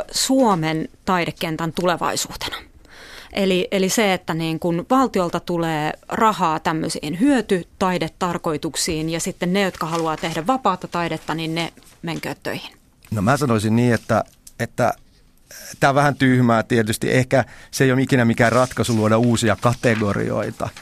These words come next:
Speaker 2: mut meillä on kuitenkin niin kun aika hyviä käsitteitä, että jos me sanotaan, että taide on taidetta, tää nyt menee vähän tämmöiseksi taiteen määrittelyksi, mut, ö, yksinkertaistetaan vähän, niin ajatellaan, että jos me sanotaan taide, niin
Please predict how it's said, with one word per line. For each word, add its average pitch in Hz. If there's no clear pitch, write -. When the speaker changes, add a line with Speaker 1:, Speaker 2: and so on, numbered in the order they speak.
Speaker 2:
mut -
meillä 139
on 127
kuitenkin 135
niin 127
kun 123
aika 123
hyviä 131
käsitteitä, 135
että 107
jos 117
me 127
sanotaan, 113
että 104
taide 117
on 110
taidetta, 107
tää 110
nyt 107
menee 107
vähän 107
tämmöiseksi 107
taiteen 104
määrittelyksi, 110
mut, 107
ö, -
yksinkertaistetaan 107
vähän, 110
niin 104
ajatellaan, 107
että 101
jos 110
me 117
sanotaan 110
taide, 117
niin 101